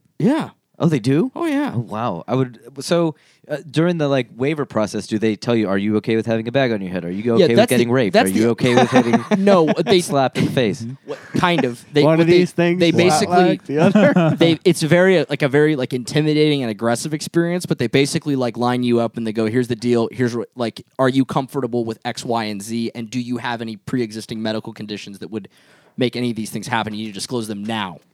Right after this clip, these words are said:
Speaker 1: And, uh, I was with, I was with Eric Niss. He came with me.
Speaker 3: Uh-huh.
Speaker 1: And, uh, Eric was like, "I, my back, my back's fucked up." And the guy was like, "I highly advise you do not do this."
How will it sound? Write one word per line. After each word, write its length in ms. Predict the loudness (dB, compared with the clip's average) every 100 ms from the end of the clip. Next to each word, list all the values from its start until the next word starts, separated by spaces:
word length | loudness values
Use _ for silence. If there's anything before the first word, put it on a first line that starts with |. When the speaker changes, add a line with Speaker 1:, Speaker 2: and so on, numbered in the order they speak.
| _ -8
Speaker 1:
And, 420 | -6 -6 -10 -14 -12
uh, 20 | -8 -8
I 40 | -8
was 120 | -6
with, 140 | -6
I 80 | -6
was 100 | -8
with 100 | -8 -2
Eric 220 | -2 -2
Niss. 240 | -8 -8
He 100 | -14
came 220 | -12 -12
with 120 | -12 -12
me. 160 | -16 -16 _
Speaker 3:
Uh-huh. 260 | -14 -12 -12 -8
Speaker 1:
And, 300 | -6 -4 -4
uh, 340 | -4 -4 -4 -8 -2
Eric 280 | 0 0 -2
was 160 | -4
like, 180 | -4 -4
"I, 220 | -4 -4
my 160 | -4 -6
back, 380 | -4 -4 -4 -6 _ -20 -12
my 120 | -8
back's 340 | -4 -4 -6
fucked 260 | -6 -6 -8
up." 180 | -10 -8
And 80 | -8
the 80 |
guy 160 | -4 -4
was 160 | -4 -6
like, 160 | -8
"I 200 | -6 -6
highly 500 | -6 -4 -2 -2 -2
advise 340 | -4 -6 -8 -10
you 60 |
do 160 | -12 -12
not 180 | -12 -14
do 120 | -18
this." 260 | -20 -20